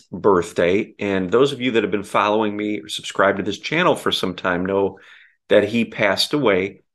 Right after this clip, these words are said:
back in January of twenty twenty. And the whole experience that I've had, or the experiences around his passing, around his death, leading up to that, and even after that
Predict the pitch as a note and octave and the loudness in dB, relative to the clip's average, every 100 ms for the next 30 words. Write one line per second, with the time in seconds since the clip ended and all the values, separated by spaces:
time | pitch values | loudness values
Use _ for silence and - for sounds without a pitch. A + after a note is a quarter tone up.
0 | _ _ G#2 G2+ G#2+ F#2+ G2+ F#2+ F#2 F#2 | _ _ 0 0 0 0 0 2 0 0
1 | F#2+ G2 G2+ F2+ - - E2 D#2+ E2 D#2+ | 0 -2 -4 -8 -8 -6 -2 -2 -4 -4
2 | - F3+ F#2+ - _ _ _ _ _ A#2 | 2 2 2 -4 _ _ _ _ _ 0
3 | A2 G#2 G2 F#2+ C3+ D#3 B2 - - D3 | 2 2 2 0 2 2 2 -2 -2 0
4 | C#3+ C3+ A2 - - G#2 F#2+ A2 G#2+ G2+ | 2 2 -2 -4 0 4 2 0 -2 -2
5 | F#2+ F2 - C3+ B2 A2 C3+ D3 G#2+ F#2+ | -4 -10 -10 -4 -2 0 -2 -4 -6 -4
6 | G2 G2+ A2 A#2 A2 B2 G#2+ - F#2 E2+ | 0 2 2 -2 -4 -6 -6 -8 -4 -2
7 | - - A#2 G2 F2+ F2+ G2+ F#2+ F2+ F2 | -2 -4 -2 0 0 0 -2 -4 0 2
8 | G#2 - _ _ - _ _ - A#2 C3 | 0 -4 _ _ -20 _ _ -4 2 4
9 | B2+ A#2 G#2 G#2 - G2 F#2 G2 - - | 4 2 2 0 0 0 2 0 -2 -4
10 | G#2+ G2+ F2 - A#2+ A2 G2 G2 - A2+ | -4 -2 -4 -4 -2 0 -2 -4 -10 -6
11 | C#3 D3 - G2+ E2+ E2 F2 E2+ G#2 - | -6 -6 -4 -2 0 0 0 0 -2 -4